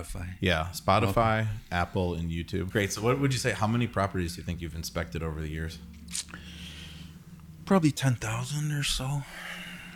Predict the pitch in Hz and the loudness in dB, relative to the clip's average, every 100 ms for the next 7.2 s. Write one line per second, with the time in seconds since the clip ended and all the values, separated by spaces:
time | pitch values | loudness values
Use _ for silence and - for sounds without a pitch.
0 | 120 92 98 95 90 - - - - - | -4 0 2 4 2 2 -4 -10 -8 -4
1 | - 131 160 131 98 - 117 107 104 101 | 2 4 4 4 2 4 6 6 2 0
2 | 98 - - 110 - 113 104 101 101 - | -4 -8 -2 -2 2 4 6 6 2 4
3 | 98 92 - 107 - 90 90 87 - 95 | 4 4 4 4 4 -4 -6 -4 -4 -4
4 | 87 92 - 92 92 92 90 92 - 95 | -2 0 2 2 0 0 0 0 -2 -4
5 | 92 87 - 90 85 - - - - 110 | -6 -6 -2 -2 -2 -8 -14 -12 2 2
6 | 90 98 92 92 98 95 92 104 104 92 | 2 0 -2 -2 -4 -4 -2 0 2 0
7 | - 90 | 0 -2